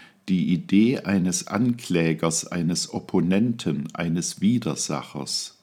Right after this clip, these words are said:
Wie gröblich ist diese wunderbare philosophische und religiöse Idee entstellt worden durch eine rein anthropomorphische oder vermenschlichte Personifikation der Opposition in der Natur.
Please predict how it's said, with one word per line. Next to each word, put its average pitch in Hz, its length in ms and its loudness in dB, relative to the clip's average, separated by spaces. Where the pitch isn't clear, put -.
Wie 107 320 6
gröblich 107 800 4
ist - 540 -4
diese 98 360 2
wunderbare 90 800 2
philosophische 87 1040 -2
und 82 300 -2
religiöse 85 680 0
Idee 87 500 2
entstellt 87 880 -2
worden 82 540 0
durch 98 380 4
eine 87 320 2
rein 101 500 2
anthropomorphische 92 1600 0
oder 95 540 6
vermenschlichte 90 1080 0
Personifikation 90 1500 -2
der 85 240 -2
Opposition 92 1040 -2
in 87 220 -4
der 82 120 0
Natur. 82 680 -4